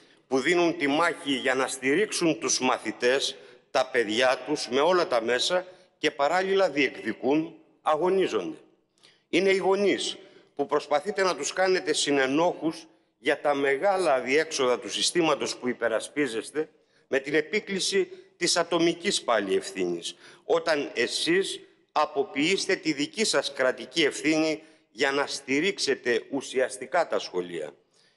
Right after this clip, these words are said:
Υποχρεωτικότητα όμως στην εκπαίδευση σημαίνει ότι το κράτος είναι υποχρεωμένο να διασφαλίζει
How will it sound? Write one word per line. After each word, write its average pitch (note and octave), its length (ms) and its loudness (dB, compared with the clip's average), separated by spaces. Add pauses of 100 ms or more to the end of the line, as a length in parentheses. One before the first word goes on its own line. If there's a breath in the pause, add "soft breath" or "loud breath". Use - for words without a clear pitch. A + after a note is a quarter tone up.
(120)
Υποχρεωτικότητα C#3 1000 -2
όμως F3+ 220 0
στην D#3 180 -2
εκπαίδευση G2 760 -2 (280 loud breath)
σημαίνει F#3+ 420 2
ότι F#3+ 100 -2
το E3+ 100 0
κράτος D#3+ 460 -2
είναι F3+ 100 4
υποχρεωμένο E3+ 800 2 (240 loud breath)
να C#3 220 2
διασφαλίζει C#3+ 880 0